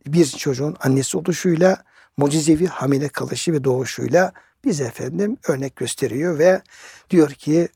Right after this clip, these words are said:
"Meryem," diyor, "o iffetini koruyan bir kadındı." Sonra diyor, e, "Ve saddakat bi kelimati rabbiha," Rabbinin kelimelerini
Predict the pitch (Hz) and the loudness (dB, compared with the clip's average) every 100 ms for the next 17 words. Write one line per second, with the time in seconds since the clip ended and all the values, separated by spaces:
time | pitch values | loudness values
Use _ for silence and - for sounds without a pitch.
0 | _ _ 143 127 117 107 110 117 - 151 | _ _ 2 2 2 -2 -2 -2 0 0
1 | 143 - 143 127 127 107 117 117 107 110 | 0 -6 -6 -4 -6 -4 -2 -2 -2 -4
2 | 98 - - _ - 117 113 147 143 185 | -6 -10 -18 _ -8 -4 0 0 4 4
3 | 214 - _ _ _ _ _ _ _ _ | 4 -4 _ _ _ _ _ _ _ _
4 | - 202 160 127 110 120 110 135 160 160 | -6 -2 -2 -2 -6 -6 -2 2 2 2
5 | - - 123 123 113 127 - 180 151 170 | -4 -6 -2 -2 0 -2 2 0 2 0
6 | - 160 - 147 147 127 127 110 123 139 | 0 -4 -4 -2 -2 0 -4 -4 -2 -2
7 | 135 - 135 135 147 - _ - 135 135 | -2 -8 -4 0 0 -4 _ -6 0 0
8 | 131 139 143 160 - 123 123 123 120 110 | 0 -2 -2 -4 -4 -2 -2 -2 -2 -4
9 | 117 156 | -4 -4